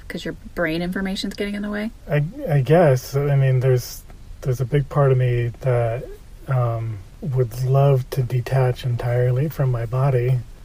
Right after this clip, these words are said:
Speaker 2: and only be in my mind, um, astral project, like, all the time.
Speaker 1: Mm-hmm.
Speaker 2: Even
Speaker 1: So completely disassociate.
Speaker 2: Yeah, just be done with my physical form.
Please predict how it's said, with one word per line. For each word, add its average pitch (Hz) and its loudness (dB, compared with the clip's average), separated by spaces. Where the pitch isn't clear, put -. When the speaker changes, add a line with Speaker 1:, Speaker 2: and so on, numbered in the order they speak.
Speaker 2:
and 127 -2
only 139 2
be 120 0
in 120 -2
my 117 -2
mind, 120 -4
um, 123 -2
astral 131 -2
project, 120 -4
like, 120 -4
all 120 0
the 127 -8
time. 127 -4
Speaker 1:
Mm-hmm. 185 -4
Speaker 2:
Even 135 2
Speaker 1:
So 131 2
completely 185 -2
disassociate. - -8
Speaker 2:
Yeah, 139 -2
just 139 -6
be 151 -2
done 117 -4
with 123 -4
my 123 -2
physical 123 -2
form. 127 -2